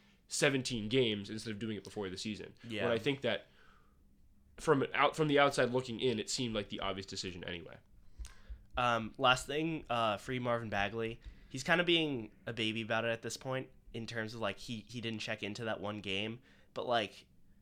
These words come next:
Speaker 2: he also is, you know, like, right to be upset. Like, he, he's just ha-, he has the mentality, like, "Bro, like, if you're not gonna play me, trade me." Like, he's, he's getting, he's getting D N Ps. He's getting
Speaker 1: Exactly.
Speaker 2: coach's decision
Speaker 1: No,
Speaker 2: not
Speaker 1: uh,
Speaker 2: play.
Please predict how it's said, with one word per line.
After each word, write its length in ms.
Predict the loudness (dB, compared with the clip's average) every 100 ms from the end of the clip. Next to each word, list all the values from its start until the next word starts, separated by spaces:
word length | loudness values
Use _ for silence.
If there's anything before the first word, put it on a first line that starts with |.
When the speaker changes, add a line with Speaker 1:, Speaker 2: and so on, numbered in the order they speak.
| -20 -20 _ -20 -18
Speaker 2:
he 220 | -8 2
also 360 | 4 4 4 2
is, 300 | 2 -2 -6
you 100 | -4
know, 120 | -2 -2
like, 160 | -4
right 300 | -4 -2 -2
to 80 | -4
be 120 | -4
upset. 480 | -2 -2 0 0 0
Like, 260 | -2 -2 -6 -20 -20 -20 -20 -20 -20 -20 -20 -20 -20 -20 -16
he, 220 | -12 -10
he's 260 | -4 0 0
just 140 | 0
ha-, 160 | 4 4
he 100 | 4
has 80 | 2
the 60 | 4
mentality, 320 | 4 6 6
like, 180 | 2 2
"Bro, 240 | 4 6
like, 180 | 4 0 -10
if 120 | -6 0
you're 60 |
not 80 | 2
gonna 120 | 2
play 380 | -2 -4 0 0
me, 180 | 0 -2
trade 460 | -6 -4 -4 -4
me." 180 | -8 -12 -14 -20 -14 -6
Like, 100 | -4
he's, 120 | -4
he's 280 | -2 -2 2
getting, 420 | 2 4 0 -2
he's 220 | -4 -2 0
getting 220 | 0 2
D 160 | 4
N 120 | 2 2
Ps. 60 |
He's 600 | 0 -2 -4 -8 -6 4
getting 180 | 6 6
Speaker 1:
Exactly. 100 | 4
Speaker 2:
coach's 300 | 0 0 -4
decision 580 | -6 -6 -6 -6 -8 -6
Speaker 1:
No, 160 | -4 -4 -8 -4
Speaker 2:
not 140 | -4
Speaker 1:
uh, 20 | 0
Speaker 2:
play. 340 | 0 0 -2